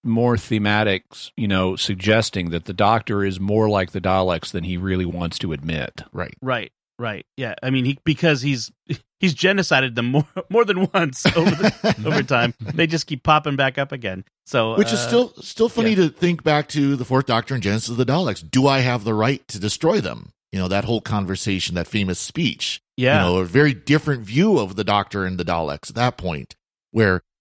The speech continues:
Speaker 2: you, you could imagine if the eleventh Doctor, tenth Doctor were put in that situation, they'd be like, "Okay, here we go, boom," you know?
Speaker 3: Yeah. And the Seventh Doctor even, wh-, who, who
Speaker 2: Yeah.
Speaker 3: uses the
Speaker 1: Who
Speaker 3: hand of
Speaker 1: did it.
Speaker 3: Omega. Yeah.
Speaker 2: Yeah.
Speaker 1: Mm-hmm.
Speaker 3: Yep. So, yeah.
Speaker 1: "Oh, no, Davros, don't do that."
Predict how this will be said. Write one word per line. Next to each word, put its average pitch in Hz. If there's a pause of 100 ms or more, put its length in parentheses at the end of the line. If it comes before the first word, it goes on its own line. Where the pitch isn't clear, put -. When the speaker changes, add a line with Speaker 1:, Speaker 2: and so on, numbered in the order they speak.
Speaker 2:
you, 139
you 170
could 190
imagine 147
if 98
the 107
eleventh 131
Doctor, 98
tenth 143
Doctor 113
were 98
put 101
in -
that 92
situation, 90
they'd 104
be 123
like, 107
"Okay, 147
here 156
we 208
go, 233
boom," 139
you 98
know? 95
Speaker 3:
Yeah. 139 (320)
And 160
the 170
Seventh 233
Doctor 123
even, 113
wh-, 127
who, 131
who 123
Speaker 2:
Yeah. 123
Speaker 3:
uses 120
the 120
Speaker 1:
Who 117
Speaker 3:
hand 120
of 123
Speaker 1:
did 170
it. -
Speaker 3:
Omega. 107
Yeah. 135
Speaker 2:
Yeah. 123
Speaker 1:
Mm-hmm. 110 (160)
Speaker 3:
Yep. 104 (160)
So, 143 (380)
yeah. 135
Speaker 1:
"Oh, 170
no, 170
Davros, 135
don't 175
do 139
that." 147